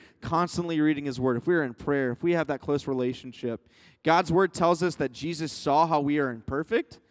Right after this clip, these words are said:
He saw that we are gonna constantly put other things before Jesus, that in our everyday life, we're gonna be tempted to spend more time on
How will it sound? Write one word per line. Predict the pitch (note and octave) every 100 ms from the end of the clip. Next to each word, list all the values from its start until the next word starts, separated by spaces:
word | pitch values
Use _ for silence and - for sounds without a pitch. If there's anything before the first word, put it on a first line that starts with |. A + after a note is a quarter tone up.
| _ _ _
He | E3
saw | D#3+ E3 E3 F3
that | D#3
we | C#3 E3
are | F#3
gonna | D#3+ D3+ A#2 - _ -
constantly | F3 F3 F3+ F#3 F3 E3+
put | - F3
other | - D3+ E3+
things | D#3 E3 D#3+ -
before | C3+ - - D#3+ D#3+
Jesus, | A2 B2 D3 F3+ A3+ -
that | D#3+
in | B2+
our | C#3
everyday | C#3+ E3 D#3+ D#3
life, | C#3 D#3 E3+ - - _
we're | C#3
gonna | E3 F3
be | D3+ E3 D#3
tempted | - - D3+ D#3 C#3
to | C#3 C3
spend | - D#3+
more | D#3 D3
time | D3+ C#3+ C#3
on | C3+ B2